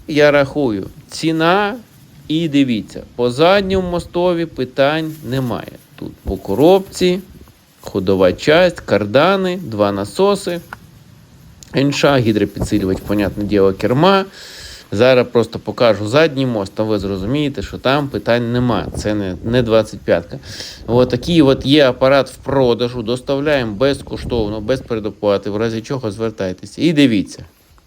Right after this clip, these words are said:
пожалуйста, вам балка, дві сквідкості в ому, грубі чулки, не з двадцять п'ятки, так само здорова,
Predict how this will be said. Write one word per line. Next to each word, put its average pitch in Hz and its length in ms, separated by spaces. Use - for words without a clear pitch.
пожалуйста, 95 680
вам - 340
балка, 175 720
дві 110 240
сквідкості 110 680
в 113 120
ому, 190 420
грубі 120 600
чулки, 175 680
не 147 440
з 135 120
двадцять 135 500
п'ятки, 110 420
так 98 180
само 101 340
здорова, 110 540